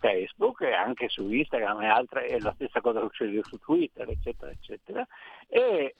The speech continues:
ehm, elimina o segnala, eh, o, ehm, attribuisce penalità varie, ban e cose del genere, eh, a quello che non gli va bene.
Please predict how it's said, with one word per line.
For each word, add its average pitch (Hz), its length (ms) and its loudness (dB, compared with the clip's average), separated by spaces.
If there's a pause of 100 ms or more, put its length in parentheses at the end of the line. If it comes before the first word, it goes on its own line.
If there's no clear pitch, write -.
ehm, 117 1000 -4 (140)
elimina 117 920 4
o 139 160 -2
segnala, 120 840 0 (460)
eh, 117 360 0
o, 143 640 2
ehm, 117 720 0
attribuisce 131 840 0
penalità 120 640 0
varie, 120 640 2
ban 123 520 0
e 107 100 -12
cose 151 280 -2
del 240 180 2
genere, 233 520 2 (480)
eh, 151 300 4
a 254 160 2
quello 151 480 2
che 123 460 2
non 131 280 -2
gli 113 140 -6
va 104 140 0
bene. 95 480 -4